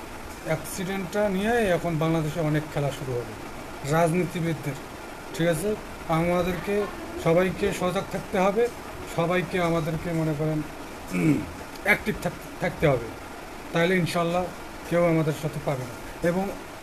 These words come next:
ইসলামের মূল জিনিসগুলো ধরে রাখতে হবে আমাদেরকে, না হলে, উম, যে এখন ষড়যন্ত্র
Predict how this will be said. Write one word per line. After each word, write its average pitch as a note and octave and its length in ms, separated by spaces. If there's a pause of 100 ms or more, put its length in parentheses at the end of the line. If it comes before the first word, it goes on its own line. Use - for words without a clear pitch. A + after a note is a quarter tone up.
(340)
ইসলামের G3+ 520 (580)
মূল G3+ 300 (720)
জিনিসগুলো F3+ 420 (120)
ধরে D3+ 220
রাখতে - 280
হবে C#3 220
আমাদেরকে, C#3 360 (560)
না D3 160
হলে, F#3+ 200 (440)
উম, D#3 160 (540)
যে F3+ 80 (100)
এখন F#3 140 (100)
ষড়যন্ত্র F3 400